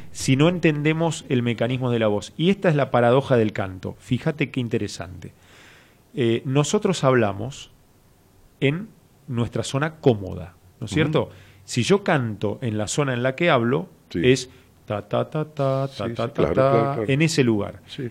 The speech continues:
Speaker 1: Esas son las primeras notas de la voz, lo que se llama la primera octava. Ahora,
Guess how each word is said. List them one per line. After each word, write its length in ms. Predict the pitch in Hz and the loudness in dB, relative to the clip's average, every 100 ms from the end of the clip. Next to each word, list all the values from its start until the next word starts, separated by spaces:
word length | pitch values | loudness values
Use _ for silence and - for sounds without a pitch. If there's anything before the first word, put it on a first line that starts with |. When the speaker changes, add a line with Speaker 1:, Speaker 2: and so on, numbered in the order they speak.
| - | -2
Speaker 1:
Esas 240 | 220 220 | -2 -2
son 140 | 240 202 | -2 0
las 80 | 165 | 2
primeras 420 | 147 156 190 156 | 2 2 2 4
notas 340 | 135 127 110 | 2 2 0
de 100 | 110 | -2
la 100 | 101 | -4
voz, 340 | 92 90 - - - - _ | -6 -10 -14 -18 -20 -20 _
lo 120 | 123 | 2
que 120 | 117 123 | 4 2
se 80 | |
llama 180 | 120 160 | 2 2
la 100 | 196 | 0
primera 280 | 120 117 110 | 0 0 0
octava. 500 | 107 - 139 104 82 - - | -2 2 2 2 -4 -14 -2
Ahora, 540 | 156 170 135 104 85 | 4 6 6 4 -6